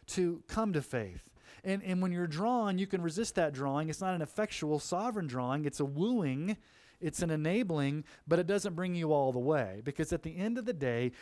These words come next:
the two views are one, God the Father, God the Son, God the Holy Spirit have sovereignly done everything necessary to bring a sinner to faith from first to last. Or, ultimately,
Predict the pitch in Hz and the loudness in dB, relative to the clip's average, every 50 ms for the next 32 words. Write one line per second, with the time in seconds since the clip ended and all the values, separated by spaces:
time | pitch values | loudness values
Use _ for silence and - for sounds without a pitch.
0 | - - - - - - - 226 240 240 190 175 175 165 170 170 151 151 143 143 | -14 -6 -6 -4 -4 0 0 2 2 2 0 2 2 4 4 2 2 0 -2 0
1 | 143 143 170 180 170 160 160 151 135 - - - - - 123 117 160 170 185 202 | 0 0 0 2 2 2 2 0 -2 -6 -12 -20 -18 -12 -2 2 4 4 4 4
2 | 214 220 226 208 175 - - _ _ - - 127 - - 202 196 208 214 214 202 | 4 2 2 0 -2 -6 -14 _ _ -6 -6 -6 -2 0 2 2 2 2 2 4
3 | 208 214 208 208 - - - 143 139 131 127 120 117 120 117 - - 185 180 180 | 4 4 4 2 -2 -6 -2 0 2 2 2 0 -2 -4 -6 -4 -2 -2 0 0
4 | 180 180 165 - - - - - 147 135 135 135 131 139 135 135 131 - - - | 0 -2 -4 -6 -10 -14 -4 0 2 2 2 2 0 0 0 -2 -2 -2 0 0
5 | 175 147 139 123 - - - - 226 214 233 240 220 233 226 233 202 175 185 170 | 0 2 2 0 0 0 2 4 6 6 6 4 4 2 2 2 2 4 2 2
6 | 170 - 180 190 202 185 214 226 208 - 220 214 208 202 208 214 202 - 170 - | 2 2 2 2 4 4 2 -2 -2 -2 -2 -2 -2 0 -2 -2 -2 -4 -4 -4
7 | - 160 156 156 151 - 151 131 151 180 185 196 196 - - 185 175 170 165 165 | 0 0 0 0 0 0 -2 -2 -2 -2 -2 -2 -2 -2 -2 -4 -4 -2 -4 -4
8 | 147 - - - 190 196 - - - 156 147 147 147 - - - - - - 156 | -6 -6 -4 -2 -2 -4 -4 0 0 2 2 2 0 -2 -6 -18 -16 -8 -4 -4
9 | 139 - - 147 156 - - 196 175 147 120 110 107 123 156 - - - - - | -4 0 0 -2 -2 -2 -2 -2 0 0 0 0 -2 -4 -4 -6 -8 -10 -10 -14
10 | - _ _ _ _ _ _ _ _ _ _ _ _ _ - 220 247 220 147 123 | -20 _ _ _ _ _ _ _ _ _ _ _ _ _ -2 0 2 4 4 4
11 | 120 123 147 180 185 - _ - - - - _ _ _ _ _ - 165 185 214 | 4 2 0 -2 -4 -8 _ -20 -20 -20 -20 _ _ _ _ _ 0 2 2 2
12 | - - 170 160 143 131 131 131 135 135 139 143 | 2 0 -2 -2 -2 0 0 0 0 -2 -4 -6